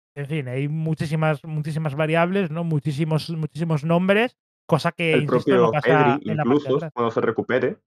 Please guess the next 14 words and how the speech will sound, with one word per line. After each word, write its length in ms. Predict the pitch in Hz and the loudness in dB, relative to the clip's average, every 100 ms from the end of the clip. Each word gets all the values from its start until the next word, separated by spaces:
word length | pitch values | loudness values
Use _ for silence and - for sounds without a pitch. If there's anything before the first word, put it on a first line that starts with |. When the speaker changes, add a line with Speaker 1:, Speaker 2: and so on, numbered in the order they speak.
| _ | _
Speaker 2:
propio 300 | - 104 - | -4 0 0
Pedri, 260 | - 131 127 | 2 0 0
Speaker 1:
Sí, 80 | 151 | 0
claro, 300 | 165 208 156 | 2 4 4
claro, 180 | 180 208 | 4 4
es 180 | 139 | 2
que 120 | 208 165 | 0 0
van 160 | 160 | 2
a 20 | |
Speaker 2:
cuando 0 | |
Speaker 1:
haber 160 | 180 220 | 2 0
muchas 380 | 208 185 240 190 | 0 -2 0 -2
hostias. 380 | 220 - 127 101 | -4 -4 -10 -12
O 420 | _ _ _ _ | _ _ _ _